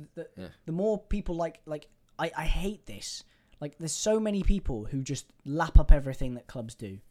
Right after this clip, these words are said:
Speaker 2: Yeah.
Speaker 1: And social media is such a big part of it. I still follow Barcelona.
Speaker 2: Yeah.
Speaker 1: I don't like any of their posts, and I haven't since all of this business
Speaker 2: Mm.
Speaker 1: with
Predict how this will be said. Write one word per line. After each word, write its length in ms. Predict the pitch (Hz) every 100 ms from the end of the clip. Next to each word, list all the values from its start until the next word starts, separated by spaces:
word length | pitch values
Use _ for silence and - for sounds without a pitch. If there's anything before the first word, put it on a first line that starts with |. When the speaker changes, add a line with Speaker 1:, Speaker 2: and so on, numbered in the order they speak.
| _ _ _ -
Speaker 2:
Yeah. 200 | 113 98
Speaker 1:
And 120 | 151
social 320 | - 196 - 170
media 240 | 175 147
is 80 | 131
such 220 | - -
a 20 |
big 160 | 139 -
part 180 | 170 135
of 80 |
it. 80 | 95 -
I 80 | 160
still 180 | 127
follow 260 | 107 92 92
Barcelona. 600 | 92 90 - 87 101 147 _ _
Speaker 2:
Yeah. 60 | 165 143 _ _ _
Speaker 1:
I 60 | 196
don't 220 | 226 214
like 200 | 180 185 -
any 260 | 165 190 190
of 100 | 165
their 120 | 165
posts, 360 | 156 175 117 -
and 80 | 135
I 20 |
haven't 440 | 135 180 170 117 104
since 240 | 127 123
all 160 | 135 131
of 80 | 123
this 140 | 113
business 460 | - 127 127 123 -
Speaker 2:
Mm. 100 | -
Speaker 1:
with 220 | 113